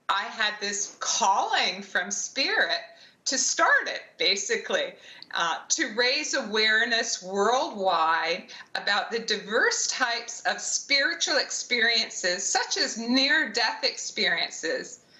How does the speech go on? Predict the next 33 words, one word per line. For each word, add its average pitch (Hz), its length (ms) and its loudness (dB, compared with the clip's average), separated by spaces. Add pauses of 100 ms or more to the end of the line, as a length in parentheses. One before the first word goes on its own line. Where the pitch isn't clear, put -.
(120)
that - 200 -2
people 240 320 -2
are 196 60 2
having 202 360 -4
today, 180 720 -2 (460)
and 240 340 0 (100)
that - 180 0
they're 285 280 0
real, 311 580 0 (260)
that 214 300 0
they're 240 220 2
not 226 440 2
a 233 40 -2
sign 214 400 0
of 214 100 -4
mental 202 360 -2 (140)
illness, 190 460 0
they're 190 220 -2
not 180 240 2
a - 20 -2
hallucination, 190 1200 -2 (280)
as 220 200 -2
some 277 180 -2
people 254 300 -2
tend 233 280 -2
to 196 60 -6
think. - 600 -4 (260)
Since - 440 0
we 254 180 0
launched 226 600 0
in 226 180 -2
twenty 208 400 0
twenty, 233 600 -2